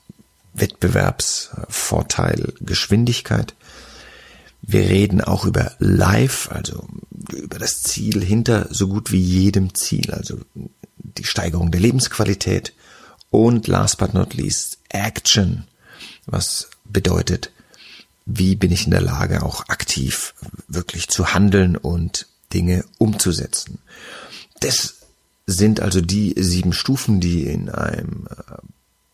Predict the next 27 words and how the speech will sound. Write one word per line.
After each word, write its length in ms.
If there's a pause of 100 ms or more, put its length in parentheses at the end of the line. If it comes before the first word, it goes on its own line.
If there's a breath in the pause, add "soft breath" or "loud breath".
(100)
Produktivitätsindex 1700
oder 140
Promax, 880
wie 200
wir 180
ihn 160
nennen, 280 (520 loud breath)
gemessen 420
werden. 300 (1300 loud breath)
Und 420 (480 loud breath)
diese 220
Messung 300
erfolgt 420
dann 220
ganz 340
einfach 540
nach 180
einem 100
Schulnotenprinzip. 1300
Das 180
heißt, 240
wir 140
haben 220 (260 loud breath)
für 180
jeden 640
dieser 220
Bereiche 600